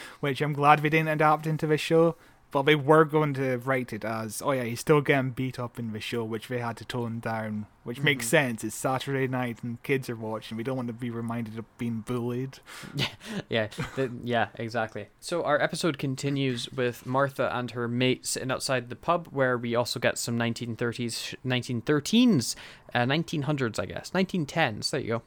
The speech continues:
Speaker 2: Uh, uh, shenanigans with,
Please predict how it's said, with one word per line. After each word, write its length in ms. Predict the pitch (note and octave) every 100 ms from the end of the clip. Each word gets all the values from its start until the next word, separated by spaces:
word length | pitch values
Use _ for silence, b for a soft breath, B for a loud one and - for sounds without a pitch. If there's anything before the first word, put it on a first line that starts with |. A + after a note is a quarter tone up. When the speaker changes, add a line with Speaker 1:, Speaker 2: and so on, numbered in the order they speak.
| _ _ _ _ _ - - -
Speaker 2:
Uh, 180 | B2+ A#2+
uh, 200 | A#2+ A#2+
shenanigans 680 | A#2 C3+ C3 B2 B2 A#2+ - B B B
with, 400 | B2+ B2 A2+ -